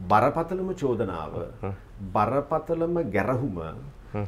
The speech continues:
Speaker 1: තමයි බැඳුම් කර මගඩිය
Speaker 2: හ්ම්.
Speaker 1: කිව්වා. බැඳුම් කර වංචාව කිව්වා. අපිත් චෝදනා කළා.
Speaker 2: හ්ම්.
Speaker 1: සමාජෙත්
Speaker 2: හ්ම්.
Speaker 1: චෝදනා කරනවා. මහ දවල් මහ බැංකුව බින්ද කිව්වා. කැඩුවා කිව්වා. ඔබතුමා යටතේ තමයි මහ බැංකුව තිබුණේ.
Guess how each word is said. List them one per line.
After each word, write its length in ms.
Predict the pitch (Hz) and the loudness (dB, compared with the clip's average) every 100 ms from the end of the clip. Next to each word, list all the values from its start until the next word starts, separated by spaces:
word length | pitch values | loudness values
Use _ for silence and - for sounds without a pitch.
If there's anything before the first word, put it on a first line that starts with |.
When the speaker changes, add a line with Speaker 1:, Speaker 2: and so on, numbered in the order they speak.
| - | -6
Speaker 1:
තමයි 440 | - 117 113 87 87 | -4 -2 0 -2 0
බැඳුම් 380 | 107 127 120 117 | 2 2 0 -2
කර 220 | 123 139 | 0 2
මගඩිය 420 | 101 101 92 87 | 2 2 2 -2
Speaker 2:
හ්ම්. 60 | 85 | -4
Speaker 1:
කිව්වා. 340 | 78 80 - - | -6 -8 -10 -8
බැඳුම් 340 | 101 110 120 120 | -2 0 0 -2
කර 160 | 117 | -4
වංචාව 600 | 107 95 90 87 87 82 | 0 0 -2 -4 -4 -4
කිව්වා. 420 | 87 - 85 - - - - | -6 -6 -6 -8 -12 -18 -6
අපිත් 320 | 107 107 139 - | -2 2 0 0
චෝදනා 440 | - 110 98 95 87 | 0 2 2 0 -2
කළා. 280 | - 85 - | -6 -8 -8
Speaker 2:
හ්ම්. 360 | - - - | -10 -18 -10
Speaker 1:
සමාජෙත් 560 | - 107 127 131 131 131 | 0 4 6 6 4 0
Speaker 2:
හ්ම්. 40 | |
Speaker 1:
චෝදනා 440 | 123 104 98 95 92 | 0 2 2 -2 -4
කරනවා. 440 | 92 90 90 90 - - 90 | -8 -8 -8 -10 -14 -12 -2
මහ 280 | 98 107 147 | 2 2 2
දවල් 360 | 123 120 131 143 143 - | 2 4 4 4 0 -8
මහ 200 | 101 107 120 | -2 0 2
බැංකුව 480 | 120 117 117 120 123 127 - 92 | 2 0 -2 -2 0 0 -4 -6
බින්ද 340 | 90 110 110 101 | 2 4 4 0
කිව්වා. 420 | - 92 87 85 85 - - - - | -4 -6 -6 -8 -10 -14 -18 -18 -2
කැඩුවා 420 | 113 113 107 98 | 2 2 2 0
කිව්වා. 380 | 95 90 92 92 - - | -4 -8 -8 -8 -12 -4
ඔබතුමා 480 | 127 156 180 185 180 | 0 4 6 6 6
යටතේ 260 | 143 165 | 4 2
තමයි 220 | 165 165 151 | 0 2 2
මහ 200 | 143 143 | 2 2
බැංකුව 320 | 139 127 117 | 0 0 -2
තිබුණේ. 320 | 110 92 | 0 -2